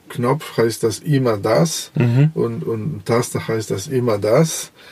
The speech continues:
Speaker 1: Und man sagt, äh, man verständigt sich da in der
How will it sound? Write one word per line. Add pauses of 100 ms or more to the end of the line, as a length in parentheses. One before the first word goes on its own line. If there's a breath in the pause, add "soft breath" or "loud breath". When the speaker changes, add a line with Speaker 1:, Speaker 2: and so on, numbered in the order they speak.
(260 loud breath)
Speaker 1:
Und
man
sagt,
äh, (520)
man
verständigt
sich
da (680 loud breath)
in
der